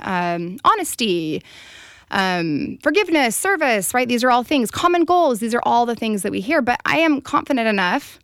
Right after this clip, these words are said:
to say this without any type of disclaimer. None of those things, none of those things is as paramount to a healthy and happy relationship as is respect.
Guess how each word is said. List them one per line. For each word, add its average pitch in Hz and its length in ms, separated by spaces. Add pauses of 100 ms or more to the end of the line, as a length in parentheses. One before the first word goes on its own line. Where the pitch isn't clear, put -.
(480)
to 240 120
say 285 160
this 262 160
without 214 240 (160)
any 302 240
type 240 160
of 202 80
disclaimer. 196 580 (360)
None 311 440 (100)
of 254 240
those 226 280
things, 285 800
none 311 320
of 277 160
those 202 220
things - 480 (480)
is 226 140
as 202 200
paramount 247 800
to - 180
a 214 120
healthy 214 540
and 226 120
happy 196 320
relationship 185 760
as 185 460 (140)
is 175 400 (220)
respect. - 580